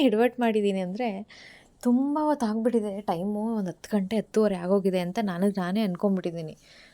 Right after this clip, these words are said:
ನನಗೂ ಮಲ್ಕೊಳಕ್ಕೆ ಆಗ್ತಾ ಇರಲಿಲ್ಲ. ಈ ನಾನು ಮಲಗಿದ್ರೆ, ನಾನು ಎದ್ಬಿಟ್ರೆ ಇವನು ಎದ್ಬಿಡ್ತಾನೆ ಅಂದ್ಬಿಟ್ಟು ಸುಮ್ಮನೆ ಮಲಗಿದ್ದೀನಿ. ಹಂಗೆ ಅನ್ಕೊಂಬಿಟ್ಟು ಪಾಪ ಎಬ್ಬಿಸ್ಬಿಟ್ಟಿದ್ದೀನಿ.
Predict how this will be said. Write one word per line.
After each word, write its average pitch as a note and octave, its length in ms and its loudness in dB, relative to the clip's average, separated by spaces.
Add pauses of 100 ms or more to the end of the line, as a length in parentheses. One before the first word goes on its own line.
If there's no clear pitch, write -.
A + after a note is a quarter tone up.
(200)
ನನಗೂ G3 300 -2 (160)
ಮಲ್ಕೊಳಕ್ಕೆ G3+ 540 -2
ಆಗ್ತಾ G3+ 280 -4
ಇರಲಿಲ್ಲ. F#3+ 260 -2 (120)
ಈ - 100 -2
ನಾನು F3+ 160 -4
ಮಲಗಿದ್ರೆ, G3+ 360 -4 (120)
ನಾನು F#3 240 -4
ಎದ್ಬಿಟ್ರೆ A3 340 -4
ಇವನು G#3 220 0
ಎದ್ಬಿಡ್ತಾನೆ F#3+ 420 -4
ಅಂದ್ಬಿಟ್ಟು G3+ 260 -8
ಸುಮ್ಮನೆ G3 280 -2
ಮಲಗಿದ್ದೀನಿ. F#3 500 -6 (920)
ಹಂಗೆ A#3+ 260 0
ಅನ್ಕೊಂಬಿಟ್ಟು C#4 580 0 (320)
ಪಾಪ G#3 160 -6 (880)
ಎಬ್ಬಿಸ್ಬಿಟ್ಟಿದ್ದೀನಿ. F#3+ 680 -2